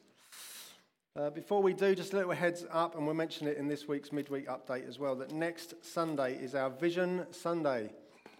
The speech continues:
Ooh, I know, exciting. Where we are gonna be, uh, celebrating what God has been doing amongst us over the past year or so. Much to be thankful for, but then we'll be looking forward to what we sense God is calling us into for the next season at Beacon Church, which is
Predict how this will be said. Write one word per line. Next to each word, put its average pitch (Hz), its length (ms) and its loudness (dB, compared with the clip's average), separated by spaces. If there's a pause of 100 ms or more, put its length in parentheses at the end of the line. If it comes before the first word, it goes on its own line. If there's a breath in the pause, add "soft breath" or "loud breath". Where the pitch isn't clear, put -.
(680 loud breath)
Ooh, 180 680 6
I 127 40 2
know, 156 220 0
exciting. 165 480 -8 (640 soft breath)
Where 165 200 10
we 175 160 8
are 175 80 8
gonna 175 160 4
be, 175 240 8
uh, 170 200 8 (120)
celebrating 208 580 10
what 185 140 8
God 190 140 6
has 156 100 2
been 170 160 4
doing 196 260 8
amongst 190 320 6
us 202 180 6
over 160 140 4
the 160 80 -2
past 165 340 6
year 185 220 8
or 175 60 8
so. 175 420 8 (480 loud breath)
Much 175 220 4
to - 100 -2
be 165 80 4
thankful 151 420 2
for, 143 300 2
but 135 140 -4
then 151 100 0
we'll 151 100 2
be 151 120 0
looking 151 300 -2
forward 143 340 0
to 143 140 -8
what 143 160 0
we 143 100 -2
sense 143 320 -4
God 139 220 -2
is 135 100 -4
calling 143 300 0
us 135 120 0
into 139 380 -4
for 139 140 -6
the 139 80 -2
next 139 260 -2
season 139 400 -2
at 139 200 -6
Beacon 175 280 0
Church, 139 400 0
which 143 240 -4
is 135 220 -4